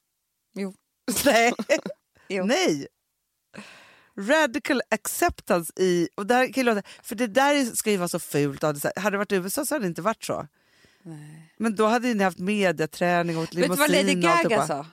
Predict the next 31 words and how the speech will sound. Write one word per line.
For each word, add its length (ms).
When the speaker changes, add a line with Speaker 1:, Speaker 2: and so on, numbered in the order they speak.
Speaker 2:
Nej, 120
vad 120
sa 160
hon? 140
Speaker 1:
Hon 200
sa 140
så 80
här, 160
"Ja, 80
men 60
jag 120
fattar, 460
hela, 400
hela, 460
eh, 100
pressen 360
skriver 320
mig, 200
skvallerpressen, 760
alltihopa, 540
varenda 340
steg 300
jag 100
tar, 140
hit 280
och 60
dit, 200
bara, 200
där, 160
där, 140
där." 140